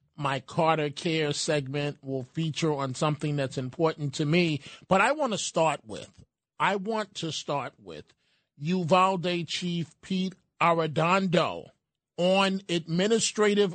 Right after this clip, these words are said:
leave, administrative leave this morning after failure, as we all now know, to stop the shooting. How can that man live with himself?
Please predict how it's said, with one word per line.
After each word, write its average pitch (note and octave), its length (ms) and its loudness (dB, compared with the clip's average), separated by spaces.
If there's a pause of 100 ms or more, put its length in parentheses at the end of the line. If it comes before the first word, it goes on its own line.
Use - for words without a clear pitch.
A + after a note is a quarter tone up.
(120)
leave, F3+ 800 0 (640)
administrative G#3+ 1120 2
leave E3 800 0 (260)
this G3+ 300 2
morning F3+ 580 2 (380)
after F3 340 -2
failure, E3+ 760 -2 (100)
as D3 140 -2
we D3+ 180 -4
all D#3 240 0
now D3+ 300 -2
know, D3 240 -2
to C3 100 -4
stop - 400 0
the C#3+ 140 -4
shooting. D#3+ 420 0
How C#4 320 2
can F3+ 320 0
that F3 260 0
man E3 600 -2 (400)
live E3 500 0
with F#3+ 200 -4
himself? E3+ 640 -2